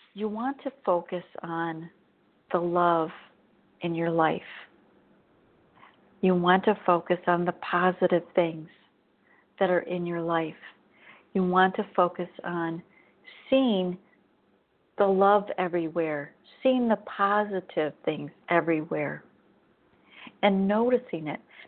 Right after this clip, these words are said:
Now, the other thing that I do think is kind of cool is 'cause we were just talking about this painting, and we have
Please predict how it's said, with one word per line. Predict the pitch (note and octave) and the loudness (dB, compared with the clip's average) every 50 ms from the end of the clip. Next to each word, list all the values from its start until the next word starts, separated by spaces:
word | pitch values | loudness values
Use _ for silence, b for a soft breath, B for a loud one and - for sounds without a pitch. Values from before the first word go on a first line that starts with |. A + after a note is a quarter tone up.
| B B | B B
Now, | G3 G3 | 0 2
the | F#3 G3 G3+ | 4 4 4
other | G#3 G#3 G#3+ - - | 4 2 0 -6 -8
thing | F#3+ F3 | -6 -4
that | E3+ D#3+ | -4 -2
I | D#3+ D3+ D#3+ | -2 -2 -2
do | D#3+ - F3 E3+ - | -2 -2 -4 -4 -4
think | - D3+ D3 - | -8 -10 -8 -8
is | D#3+ - - - | -8 -8 -8 -8
kind | D3+ D#3 D#3+ | -8 -6 -6
of | - - | -8 -12
cool | - - E3+ D#3 - A#3+ A3+ - - _ b b b b b b b | -6 -2 0 0 0 0 -2 -4 -10 _ b b b b b b b
is | - - | -8 -4
'cause | - - F#3 E3 | 0 0 0 2
we | E3+ F3 E3+ | 4 2 2
were | D#3 E3 | 2 0
just | - F3+ F3 F3 - | -2 -2 -4 -4 -4
talking | - F3 E3+ E3+ E3+ - E3+ E3+ | -2 0 0 0 0 -4 -10 -6
about | E3 D#3 E3 E3 E3 - | -2 0 0 0 0 -2
this | D#3+ D#3+ - _ - | -8 -14 -14 _ -14
painting, | - F#3 F3 E3+ D#3 - E3 D#3 D#3+ D#3 - b b b b b b b b - | -8 -6 -6 -6 -6 -8 -10 -10 -10 -10 -12 b b b b b b b b 0
and | F#3+ F#3 F3+ | 2 2 4
we | F3 E3+ | 2 2
have | E3 F3 E3 E3 D#3+ D#3 D3+ | 2 2 4 4 4 2 0